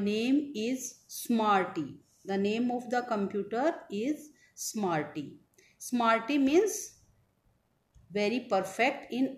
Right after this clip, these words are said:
every work. A computer can do all work. It can solve your puzzles, it can solve your sums, it can te-,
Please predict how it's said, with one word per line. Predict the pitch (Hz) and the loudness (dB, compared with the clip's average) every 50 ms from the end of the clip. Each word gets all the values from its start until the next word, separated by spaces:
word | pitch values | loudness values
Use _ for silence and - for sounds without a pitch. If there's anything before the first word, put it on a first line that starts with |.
| - 190 | -2 0
every | 185 180 170 175 185 180 160 - | 0 0 0 -2 -2 -2 -4 -4
work. | 151 147 143 143 143 - - - - _ _ - 180 | -4 -4 -4 -4 -6 -12 -18 -20 -20 _ _ -10 -10
A | 175 - | -6 -4
computer | 190 180 175 170 - 190 185 - 226 233 226 233 - - | -4 -4 -4 -2 -2 -4 -2 0 -2 -2 -2 -4 -2 0
can | 185 185 190 196 190 175 165 170 | 0 2 2 0 -2 -4 -4 -4
do | 180 202 233 285 330 - - - _ _ _ _ _ _ _ _ _ _ _ _ _ _ _ - 196 202 | -4 -2 -2 -4 -4 -8 -12 -20 _ _ _ _ _ _ _ _ _ _ _ _ _ _ _ -6 -2 0
all | 220 233 247 247 226 196 156 147 | 2 2 2 2 0 -2 -2 -4
work. | 143 147 143 - - - - - _ _ _ _ _ _ _ _ _ _ 190 | -4 -4 -6 -10 -16 -20 -20 -20 _ _ _ _ _ _ _ _ _ _ -10
It | 190 185 - _ - | -10 -10 -12 _ -4
can | 190 190 196 196 190 196 | -2 0 0 -2 -4 -4
solve | - 202 190 190 196 196 190 196 | -4 -4 -2 -2 -2 -2 -2 -4
your | 190 190 180 185 - | -4 -4 -6 -4 -4
puzzles, | 185 170 165 175 185 190 190 190 190 - - 180 | -4 -4 -2 0 0 0 -2 -4 -6 -10 -12 -12
it | - - _ 185 | -12 -12 _ -4
can | 185 185 185 185 - | -2 -2 -2 -2 -4
solve | 196 180 180 185 185 175 185 185 | -6 -4 -4 -4 -6 -6 -6 -6
your | 185 190 180 - | -6 -6 -8 -8
sums, | - - 202 196 202 208 208 196 - - - - - - - - - - _ - 185 | -6 -4 -2 -2 0 -2 -4 -6 -8 -12 -18 -20 -20 -20 -20 -20 -20 -20 _ -8 -8
it | 185 185 - - | -8 -6 -4 -2
can | 190 185 190 185 - - | 0 0 0 0 -2 -2
te-, | - 185 180 180 180 | -2 -2 -2 -2 -4